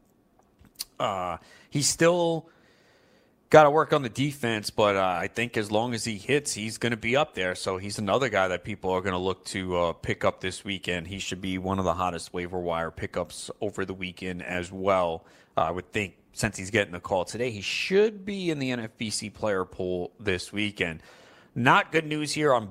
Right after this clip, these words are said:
Bo Bichette, uh, another top prospect for the Blue Jays and the son of a former major leaguer. He's gonna be out four to six weeks. He's got a fracture in his left hand. He was hit by a pitch Monday at triple A Buffalo. So the good thing is no surgery.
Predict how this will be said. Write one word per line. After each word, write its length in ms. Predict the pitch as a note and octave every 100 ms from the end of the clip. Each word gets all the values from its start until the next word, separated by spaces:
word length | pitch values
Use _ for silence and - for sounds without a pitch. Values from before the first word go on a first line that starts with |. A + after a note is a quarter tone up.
| G2
Bo 180 | B2
Bichette, 720 | A#2 G#2+ - - A#2 B2 - -
uh, 320 | G#2+ F2+ F2 F#2
another 300 | G#2+ G#2 G2
top 340 | - A#2+ G2
prospect 540 | - A2 - G#2 G2
for 160 | - A2+
the 80 | G2
Blue 260 | F2 A2
Jays 380 | A2+ G2+ F#2+ A2
and 80 | F#2+
the 80 | F2+
son 240 | - G#2
of 80 | F#2
a 80 | F#2+
former 320 | - A2 F#2+
major 320 | F#2 F#2 F2
leaguer. 420 | F2 C3+ C#3 C3+ C3 - - _ _
He's 220 | - B2+
gonna 220 | - C3 A#2+
be 300 | A#2+ A#2+ A#2+
out 340 | A2+ A#2 A2
four 300 | - - A#2+
to 60 | A#2
six 440 | G#2 A2 G#2 - -
weeks. 300 | A2+ A#2 -
He's 200 | G2+ F#2
got 180 | G2
a 40 | F2
fracture 540 | - - A2+ - B2+
in 60 | G2+
his 120 | F2+
left 300 | F#2+ G#2 -
hand. 180 | G#2 G2
He 40 |
was 160 | F2 E2+
hit 160 | A2
by 160 | G#2 F#2
a 40 |
pitch 460 | F2+ - G2+ - - - - - -
Monday 720 | G2+ A2 C#3+ B2+ G2 F#2 F2+
at 280 | - F#2+ -
triple 300 | - G#2 G2
A 80 | F#2
Buffalo. 400 | G2+ F#2+ - E2+
So 300 | - G2 F#2
the 100 | G2+
good 180 | C3
thing 140 | C#3 D3+
is 180 | D#3 C3+
no 160 | A2
surgery. 680 | F#2 - C3+ D#3 F#3+ A#3 C4